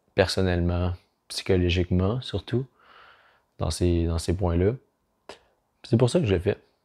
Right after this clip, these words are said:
Je suis en quête d'expériences fortes,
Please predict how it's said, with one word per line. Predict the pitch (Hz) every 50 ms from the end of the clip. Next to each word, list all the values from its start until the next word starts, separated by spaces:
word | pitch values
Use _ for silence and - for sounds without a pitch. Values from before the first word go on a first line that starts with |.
| _ _ _ _ _ _ _ _ _ _ _ _ _ _ _
Je | - -
suis | - 101
en | 90 90
quête | - 101 104
d'expériences | 104 101 90 - - 104 98 98 95 98 95 -
fortes, | - 104 101 110 - -